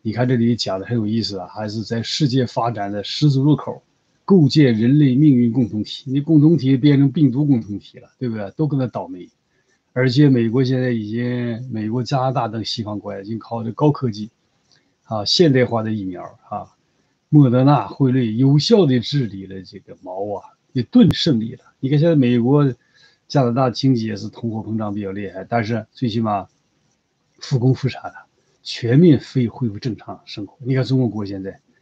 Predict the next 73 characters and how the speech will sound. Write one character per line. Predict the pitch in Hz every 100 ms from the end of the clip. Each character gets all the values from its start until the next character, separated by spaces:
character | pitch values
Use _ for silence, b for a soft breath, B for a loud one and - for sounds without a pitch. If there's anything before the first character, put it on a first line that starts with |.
| _ -
我 | 127
都 | 143
讲 | - 110
了 | 98
多 | 120
少 | 101
次 | - -
啊？ | 95 95 98
他 | 120
这 | 135
个 | 135
是， | 117 120 B B B B -
呃， | 117 117
明 | 120 143
显 | 117 110
是 | 117
小 | 113 113
编 | 101 123 120
们 | 117 104 101
迫 | - 131
于 | 113
压 | 117 110
力 | 110 101
啊， | 95 -
不 | 139
得 | 110
不 | 104 110
写 | - 107
这 | 98
么 | 107
篇 | 110 95
文 | 98
章 | 101
来 | 95
吹 | 98 - 127
捧 | _ _
他， | b b
因 | 147 156
为 |
他 | 147 151
就 | 135
这 | 147
么 | 120
个 | 101
人 | 90 92
嘛， | - _ -
是 |
不 | 113
是 | 104
啊？ | 104 - _ b b b b
这 | -
个 | 117 117 113
白 | - 135 165
能 | 151
说 | - 147
成 | 127
黑， | 117 - 117 110 _ _ _
黑 | - 139
能 | 127
说 | 120 120
成 | 113 120
绿， | 120 - _ _
每 | 120 113
天 | 117 165
就 | 160
是 | 117
吹 | - - 170
牛 | 131 135
撒 | - 135
谎 | - 98 95
编 | 117 104
故 | 101
事 | - -